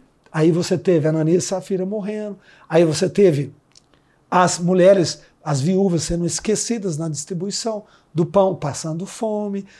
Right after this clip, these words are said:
aí você teve abusos, aí você teve uma série de problemas, porque é inerente à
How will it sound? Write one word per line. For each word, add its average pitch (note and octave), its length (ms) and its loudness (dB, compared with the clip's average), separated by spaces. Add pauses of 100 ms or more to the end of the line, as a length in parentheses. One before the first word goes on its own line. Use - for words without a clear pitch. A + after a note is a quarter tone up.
(140)
aí F3+ 220 4
você F#3+ 300 2
teve E3 460 4 (100)
abusos, G#3+ 720 -2 (260)
aí F#3+ 200 6
você A#3+ 220 -4
teve C#4 180 -2
uma D4 120 -6
série D4+ 260 2
de D4 120 -8
problemas, A#3 800 0 (240)
porque - 240 0
é C4+ 80 8
inerente C4 520 4
à C4+ 260 -2